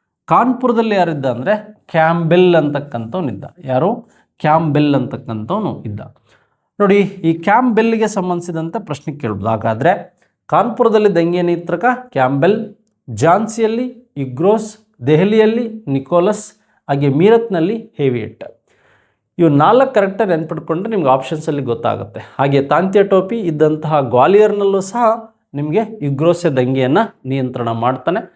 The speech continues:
ಹಾಗೆ ಎಫ್ ಡಿ ಎಸ್ ಟಿ ಎರಡು ಎಕ್ಸಾಮ್ಗಳಲ್ಲಿ ಈ ರೀತಿ ಪ್ರಶ್ನೆ, ಇಲ್ಲಿ ಈ ರೀತಿಯ ಪ್ರಶ್ನೆಗಳನ್ನ ಕೇಳ್ತಾ ಹೋಗಿದ್ದಾರೆ ಅಂತಕ್ಕಂಥದ್ದು ಗೊತ್ತಿರಲಿ. ನೆಕ್ಸ್ಟ್, ಹಾಗಾದ್ರೆ ಈ ಪ್ರಶ್ನೆ ಆದ್ಮೇಲೆ ಎರಡನೇ ಪ್ರಶ್ನೆ,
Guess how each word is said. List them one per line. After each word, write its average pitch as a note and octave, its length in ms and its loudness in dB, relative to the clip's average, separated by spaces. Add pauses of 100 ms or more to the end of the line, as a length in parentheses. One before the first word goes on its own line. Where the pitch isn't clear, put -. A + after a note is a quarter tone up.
(360)
ಹಾಗೆ F3+ 220 2
ಎಫ್ D3+ 240 4
ಡಿ A3+ 60 2
ಎಸ್ A3 220 4
ಟಿ G#3 80 2
ಎರಡು E3 200 2
ಎಕ್ಸಾಮ್ಗಳಲ್ಲಿ C#3+ 680 -2
ಈ F#3 280 -8
ರೀತಿ D#3 220 -2
ಪ್ರಶ್ನೆ, B2 420 -4
ಇಲ್ಲಿ F3 280 0
ಈ F3 60 4
ರೀತಿಯ F3+ 260 2
ಪ್ರಶ್ನೆಗಳನ್ನ B2+ 600 -2 (240)
ಕೇಳ್ತಾ B2+ 340 -2
ಹೋಗಿದ್ದಾರೆ G#2 460 -6
ಅಂತಕ್ಕಂಥದ್ದು A2 600 -6
ಗೊತ್ತಿರಲಿ. - 460 -2 (880)
ನೆಕ್ಸ್ಟ್, A3+ 220 0
ಹಾಗಾದ್ರೆ F3 680 2
ಈ G3 100 -2
ಪ್ರಶ್ನೆ G3+ 400 -4
ಆದ್ಮೇಲೆ A#2+ 440 -2 (360)
ಎರಡನೇ C#3+ 260 0
ಪ್ರಶ್ನೆ, - 380 -10